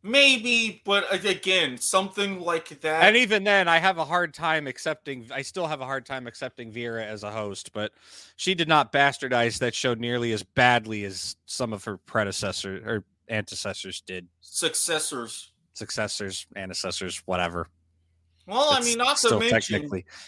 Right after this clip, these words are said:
Speaker 2: it's still technically correct English.
Speaker 1: Well, he may be the best kind of correct, but I am giving a shout out to Meredith Vieira for twenty-five words or less.
Speaker 2: Yes,
Speaker 1: But
Speaker 2: Vieira, Vieira has,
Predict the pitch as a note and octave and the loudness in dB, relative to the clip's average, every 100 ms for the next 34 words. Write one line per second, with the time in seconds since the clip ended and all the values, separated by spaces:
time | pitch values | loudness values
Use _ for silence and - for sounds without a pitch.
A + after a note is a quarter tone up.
0 | - C#3 - D#3 - D#3 - C3 B2+ A2 | 4 6 8 6 8 6 6 -2 -2 -2
1 | - A2 G#2 - G2 F#2+ F2+ - - _ | 4 6 6 2 -4 -4 -6 -6 -10 _
2 | _ _ _ - _ - G3 G3 F#3+ F#3+ | _ _ _ -20 _ -10 -2 2 2 2
3 | F#3 F3+ E3 G3+ F3+ G3 G3 G3 E3 D3+ | -2 -6 -8 -8 -2 -2 -2 -4 -4 -2
4 | E3+ D#3+ - F#3 G3+ E3+ B2+ - C#3 B2+ | 0 0 -2 0 0 0 -4 -6 -6 -4
5 | C3 - E3 F#3+ D4 F#4+ E4 D#4 D4 - | -4 -6 0 2 4 2 -2 -4 -6 -2
6 | C4 B3+ B3 A3+ G3+ G#3+ A3 G#3+ - G#3 | 0 2 0 -2 -4 -2 -4 -6 -6 -2
7 | G#3 G3 F#3 - A3+ G3+ F#3 F#3 F3 E3 | -2 -4 -12 -10 -8 -2 0 -2 -6 -8
8 | D3+ E3 D3+ - - - - _ _ _ | -6 -4 -4 -8 -12 -16 -20 _ _ _
9 | - _ _ _ _ _ _ _ _ _ | -20 _ _ _ _ _ _ _ _ _
10 | _ _ _ _ _ _ _ _ _ _ | _ _ _ _ _ _ _ _ _ _
11 | _ _ _ _ - F3+ G#3+ C3+ G3 C#3+ | _ _ _ _ 6 12 12 10 6 6
12 | D3+ G3+ A#3+ G3 D#3 B2 C#3 D3 F#3+ G#3+ | 6 6 6 4 2 -2 -8 -4 -2 -2
13 | G3 F#3 E3+ - | -2 -4 -6 -12